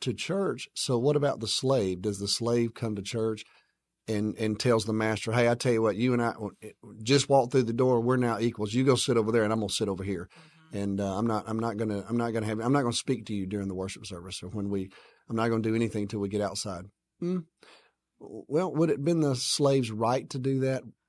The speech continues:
Speaker 1: through the proclamation of the gospel and the freedom that the Spirit gives? Yes,
Speaker 2: Mm-hmm.
Speaker 1: probably. But how was that going to be viewed in society at the time? I'm, I'm not defending slavery. Hear me carefully.
Speaker 2: Yes, I did not hear that.
Speaker 1: <laughs> I'm
Speaker 2: But
Speaker 1: talking
Speaker 2: for
Speaker 1: about
Speaker 2: those
Speaker 1: just
Speaker 2: listening,
Speaker 1: a
Speaker 2: yeah.
Speaker 1: cultural situation here.
Speaker 2: Right.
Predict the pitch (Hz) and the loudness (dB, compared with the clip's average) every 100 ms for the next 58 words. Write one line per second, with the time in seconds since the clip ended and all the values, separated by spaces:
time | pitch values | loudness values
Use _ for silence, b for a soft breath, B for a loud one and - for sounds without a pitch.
0 | _ 120 123 123 120 107 101 120 113 120 | _ 0 4 4 4 0 -4 -4 -2 -2
1 | 113 113 110 104 107 110 107 117 104 90 | -2 -2 -4 -4 -2 -2 -2 -4 -4 -4
2 | 90 - 113 110 107 - 107 - 110 104 | -8 -6 -4 -2 -6 -6 -10 -6 -6 -6
3 | 107 104 104 101 - - 95 82 117 - | -6 -6 -6 -8 -16 -12 -8 -6 -6 -8
4 | - - _ _ _ - 98 95 117 170 | -10 -14 _ _ _ -8 -6 -2 -2 -2
5 | b b b b _ _ - 90 117 113 | b b b b _ _ -18 -14 -12 0
6 | 156 120 101 101 - 147 170 139 139 113 | 4 6 4 0 0 2 2 4 2 4
7 | 131 117 110 107 110 117 110 101 98 95 | 2 2 0 0 0 0 0 -2 -4 -4
8 | 120 117 101 92 - 92 85 82 101 - | -2 -2 -2 -4 -6 -10 -8 -8 -10 -14
9 | - 104 107 117 120 117 - 135 117 107 | -16 -10 -4 -4 -2 -4 2 4 4 2
10 | - 113 101 90 87 - 107 92 90 107 | 0 0 0 -2 -6 -4 -4 -4 -4 -4
11 | 92 90 95 117 - 143 220 170 165 170 | -4 -2 -2 -2 0 2 2 0 -2 -4
12 | 185 160 156 - 120 - 127 120 117 - | -4 -6 -6 -4 0 4 4 4 4 4
13 | 123 - 110 92 95 139 185 131 117 110 | 4 2 0 0 2 4 4 2 2 2
14 | 107 113 131 120 107 113 120 113 95 175 | 0 -2 -2 -2 0 2 2 -2 -2 0
15 | 170 90 | 0 -4